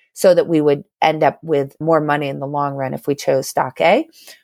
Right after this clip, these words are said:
Or stock B, which would be very low volatility, not a lot of loss associated with it, but also not a lot of gain associated with it. We'll prefer the second choice. Right? So that's also true of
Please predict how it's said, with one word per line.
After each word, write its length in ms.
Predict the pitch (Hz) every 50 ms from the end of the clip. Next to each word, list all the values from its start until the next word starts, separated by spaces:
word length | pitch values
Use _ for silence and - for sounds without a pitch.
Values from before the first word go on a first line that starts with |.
| _ - -
Or 160 | 170 165 160
stock 440 | - - - 196 165 156 151 - -
B, 180 | 233 226 208
which 220 | 185 165 156 - -
would 100 | 156 156
be 80 | 160
very 240 | 151 160 156 147 151
low 220 | 151 175 196 220 202
volatility, 800 | 180 170 156 151 147 143 - - 143 143 147 147 156 175 208 220
not 260 | 190 156 147 151 151
a 60 | 151
lot 220 | 156 147 139 139
of 100 | 147 147
loss 280 | 151 143 139 - - -
associated 600 | 165 - - 151 156 - - 165 156 156 160 151
with 180 | 160 160 156 160
it, 80 | 156
but 120 | - 151 -
also 260 | - 156 160 - - 160
not 240 | 151 151 143 143
a 60 | 143 139
lot 200 | 147 143 139 135
of 120 | 139 147
gain 240 | - 180 170 170 160
associated 640 | 143 139 - - 151 143 - - 58 - - - - -
with 120 | 67 -
it. 140 | - 57 - _ _ _ _ _ _ _ _ _
We'll 160 | - 180 185
prefer 680 | 175 - 180 170 - - - 180 175 170 160 160 160 160 -
the 80 | 151
second 400 | 147 - 147 139 - - - -
choice. 480 | - - - - - 156 - - - _ _ _ _ _ _ _ _ _ _ _ _ _ -
Right? 120 | 160 156 156
So 120 | - 190
that's 240 | 185 196 196 196 -
also 400 | - 180 185 185 185 - 196 180
true 480 | - - - 175 165 156 151 151 147 - -
of 360 | - 147 143 143 139 139 143